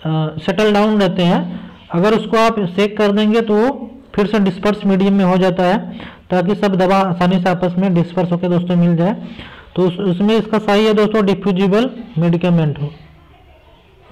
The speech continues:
बात करते हैं दोस्तों उनतीस के बारे में, paracetamol elixir is magne-, me-, magenta red in color due to present which coloring agent?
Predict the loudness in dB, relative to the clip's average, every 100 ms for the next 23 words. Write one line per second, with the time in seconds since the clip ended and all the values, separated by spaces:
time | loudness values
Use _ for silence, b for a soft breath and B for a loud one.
0 | -20 -20 -20 -20 _ _ -20 -20 _ B
1 | B B B B B B B B B B
2 | -4 -2 -2 0 2 2 2 2 2 0
3 | -2 0 2 2 0 0 0 0 0 -2
4 | 0 2 2 2 0 0 0 0 -2 -4
5 | -6 -6 B B B B B B -2 0
6 | 2 0 -2 -8 -6 -2 0 0 0 2
7 | 2 2 0 0 0 2 2 2 2 2
8 | 0 0 0 2 2 2 0 0 0 0
9 | 0 0 2 2 0 0 0 2 2 0
10 | 0 0